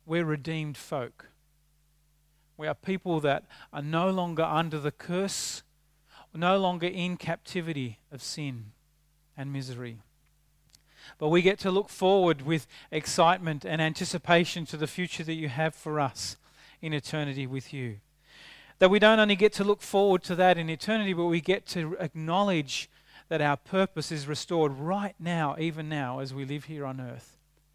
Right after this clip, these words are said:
And that we get to live that in these days already.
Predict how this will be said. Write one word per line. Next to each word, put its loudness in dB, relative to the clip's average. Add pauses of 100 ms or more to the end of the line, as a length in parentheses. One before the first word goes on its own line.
(480)
And -10
that -4
we -6
get -4
to -8
live -4
that 0 (300)
in -6
these -2
days -6 (580)
already. -6